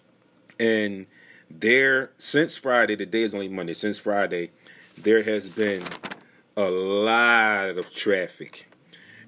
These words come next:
going on, um, with this free agency thing.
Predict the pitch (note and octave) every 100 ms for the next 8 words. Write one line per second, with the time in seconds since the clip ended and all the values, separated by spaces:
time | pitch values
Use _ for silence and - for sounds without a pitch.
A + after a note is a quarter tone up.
0 | F2+ G#2+ G#2 G2 F#2+ G2 F#2+ E2 D2+ -
1 | - - - G2+ F#2 F2+ F2 E2+ - -
2 | - - - - G#2+ G2+ G2+ E2+ G#2 G2
3 | F#2+ F2+ E2 F2 E2 A2+ E2 D2